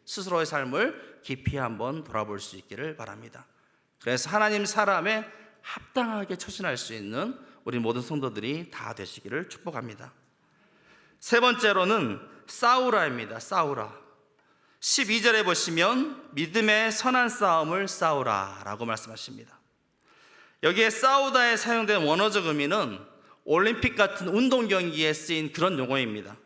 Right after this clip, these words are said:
시합에서 이기기 위해 정말 참고 애쓰는 것, 이 모든 것을 의미하는 단어입니다. 그만큼 성도들의 신앙생활은 치열, 치열한 싸움이다.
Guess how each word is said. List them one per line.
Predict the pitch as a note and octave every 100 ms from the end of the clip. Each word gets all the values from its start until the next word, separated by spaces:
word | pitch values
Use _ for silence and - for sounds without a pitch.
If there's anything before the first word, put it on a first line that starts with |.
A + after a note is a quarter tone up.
| _ _ _
시합에서 | - - C#4 C4+ B3 A#3 A#3+ A#3
이기기 | D#3+ F3+ A#3 G#3+ F#3+
위해 | E3+ F#3+ C#3 F#2+ - - - _
정말 | - F#3+ G3+ G#3 G#3+
참고 | - C#4 C4 C4+ C4 F3
애쓰는 | G3 G#3+ G3+ E3 B2+
것, | A2+ -
이 | A#3
모든 | A3+ C4 C4
것을 | A#3 A#3
의미하는 | F3 F3 D#3+ D#3+ E3+
단어입니다. | B2+ B2 A2+ G2+ - - _ - - -
그만큼 | C4 D#4 E4 D#4+
성도들의 | - D#4+ D4+ C#4+ C4
신앙생활은 | C#4+ C#4 C4+ A#3+ G#3 F#3+ C#4+ F4+ - - - _
치열, | - - D4 D4 - - - - _ _
치열한 | - - C#4 B3+ A3
싸움이다. | - E3+ F#3 D3+ G2 - - -